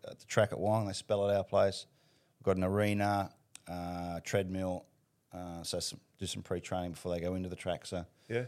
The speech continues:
Speaker 1: yeah, it's full on. I mean, it's, it's great that you, if Kim, Kim, um, always, um, wanted to keep an eye on the horses all the time rather than sending them out to an adjust-, adjustment place and they come back
Speaker 2: Mm.
Speaker 1: underfed or whatever. So,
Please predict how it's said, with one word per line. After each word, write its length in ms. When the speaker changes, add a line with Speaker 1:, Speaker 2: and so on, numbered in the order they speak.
Speaker 1:
yeah, 160
it's 100
full 220
on. 180
I 40
mean, 180
it's, 420
it's 140
great 380
that 180
you, 100
if 280
Kim, 220
Kim, 360
um, 360
always, 520
um, 420
wanted 240
to 240
keep 200
an 60
eye 20
on 160
the 100
horses 300
all 200
the 60
time 220
rather 160
than 100
sending 260
them 100
out 200
to 100
an 80
adjust-, 300
adjustment 400
place 300
and 80
they 40
come 220
back 200
Speaker 2:
Mm. 140
Speaker 1:
underfed 500
or 120
whatever. 300
So, 320